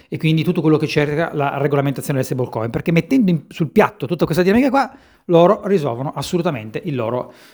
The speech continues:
eh, il loro problema di, di, di mix di, di fattori senza creare danno da nessuna parte, quindi sono tranquilli e pacifici. Poi veniamo al tema della firma, eh, del contratto del, dell'Iran. Sto contratto,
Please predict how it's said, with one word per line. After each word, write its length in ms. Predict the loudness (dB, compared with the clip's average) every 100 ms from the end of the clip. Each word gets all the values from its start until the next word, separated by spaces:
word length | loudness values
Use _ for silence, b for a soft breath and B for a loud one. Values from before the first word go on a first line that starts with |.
| B
eh, 380 | -10 -8 -8 -4
il 60 | 0
loro 180 | 0 0
problema 500 | -2 -4 -4 -6 -6
di, 240 | -10 -10
di, 160 | -12 -12
di 140 | -6
mix 340 | -4 -4 -2
di, 180 | -2 -2
di 100 | -6
fattori 340 | -4 0 2 2
senza 460 | 4 4 4 0
creare 560 | 0 2 4 4 2 -2
danno 380 | -4 -4 -4 -10
da 80 | -12
nessuna 240 | -12 -12
parte, 320 | -12 -10 -10 -6
quindi 220 | -6 -6
sono 260 | -10 -12
tranquilli 380 | -6 -6 -4 -4
e 140 | -4 0
pacifici. 480 | 0 0 -8 -20 -20 b b b b
Poi 240 | 6 6 4 -4
veniamo 400 | 0 2 2 0
al 240 | -4 -6 0
tema 280 | 0 0 -2
della 300 | -6 -6 -6
firma, 720 | -4 -2 -2 -4 -8 -10 -10
eh, 40 |
del 100 | -10
contratto 600 | -6 -4 0 0 -2 -8
del, 440 | -8 -8 -8 -8 -10
dell'Iran. 540 | -6 -2 0 0 -2 -6 B B B B _
Sto 200 | -8 0
contratto, 680 | 2 4 4 6 4 2 -4